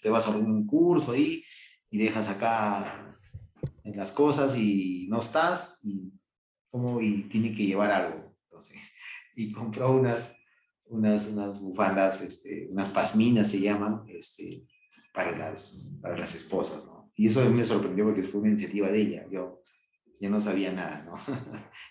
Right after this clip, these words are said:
Y el último día ella, "¿Les vas a entregar?". Me dio la bolsa, pum, una por una, y,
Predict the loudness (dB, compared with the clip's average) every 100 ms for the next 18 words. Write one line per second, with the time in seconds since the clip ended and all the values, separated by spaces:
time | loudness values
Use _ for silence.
0 | -2 4 4 4 4 4 4 2 0 0
1 | 0 -2 0 0 0 0 -2 -2 0 0
2 | -2 -2 -6 -10 -18 _ _ _ _ -8
3 | -8 -8 -6 -4 -4 -4 -4 -4 -4 -4
4 | -4 -6 -8 -10 -16